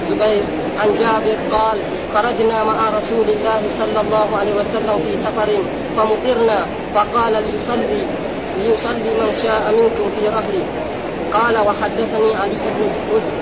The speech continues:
السعدي قال: حدثنا إسماعيل عن عبد الحميد صاحب الزيادي عن عبد الله بن حارث عن عبد الله بن عباس أنه قال لمؤذنه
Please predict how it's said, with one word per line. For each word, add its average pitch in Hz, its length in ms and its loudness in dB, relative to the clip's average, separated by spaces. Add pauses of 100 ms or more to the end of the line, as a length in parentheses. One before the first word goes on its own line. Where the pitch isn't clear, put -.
(240)
السعدي 202 540 -2 (240)
قال: 220 220 4
حدثنا 214 520 -2 (140)
إسماعيل 208 460 0 (360)
عن 208 80 2 (120)
عبد 208 180 -2
الحميد 208 440 2 (300)
صاحب 226 300 2
الزيادي 208 600 0 (380)
عن 220 120 2
عبد 214 220 -2
الله 220 220 2
بن 208 300 -2
حارث 208 260 2 (340)
عن 214 80 2 (120)
عبد 208 140 0
الله 214 300 0
بن 214 140 0
عباس 214 360 0 (320)
أنه 214 260 2 (200)
قال 220 180 2
لمؤذنه 214 640 0